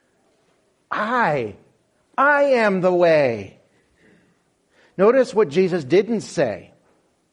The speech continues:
He didn't say, "Well, Thomas, I know the way to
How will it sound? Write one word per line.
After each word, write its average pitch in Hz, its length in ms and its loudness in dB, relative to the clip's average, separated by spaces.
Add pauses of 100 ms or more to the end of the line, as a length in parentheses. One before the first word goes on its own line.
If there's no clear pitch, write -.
(200)
He 190 100 0
didn't 220 220 2
say, 190 240 0
"Well, 170 240 2
Thomas, 190 760 -4 (920)
I 202 160 -2
know 190 340 2
the 196 120 0
way 202 260 2
to 175 500 -2